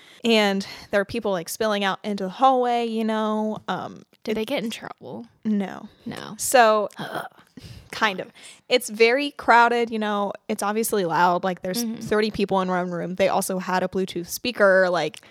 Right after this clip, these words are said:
Speaker 2: Yeah.
Speaker 1: they're clearly being kinda rowdy. Um, they got at least one noise complaint,
Speaker 2: Mm-hmm.
Speaker 1: but nothing happened. Like,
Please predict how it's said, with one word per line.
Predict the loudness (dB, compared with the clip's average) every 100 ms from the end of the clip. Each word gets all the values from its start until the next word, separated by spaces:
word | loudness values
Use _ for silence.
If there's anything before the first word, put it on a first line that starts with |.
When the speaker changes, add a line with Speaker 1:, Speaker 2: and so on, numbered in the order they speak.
| _ -12
Speaker 2:
Yeah. | -8 -6 -2
Speaker 1:
they're | -2 0
clearly | 0 0 0
being | 0 -2
kinda | -2 -2 0
rowdy. | 2 0 -2 -8 -12 _
Um, | -4 -4 -6 -12 -18 _
they | -4 0
got | 2 0
at | -2
least | -4 -4 -6 -4
one | -2 -2
noise | -4 -4 -4
complaint, | -6 -10 -8 -6 -6 -10 _
Speaker 2:
Mm-hmm. | -8 -6 -6 -10 -14 _ _ -4
Speaker 1:
but | 2 2 2 -4 -6
nothing | -8 -8 -10 -12 -12
happened. | -16 -16 -16 -14 -14 -16 -18 _
Like, | -4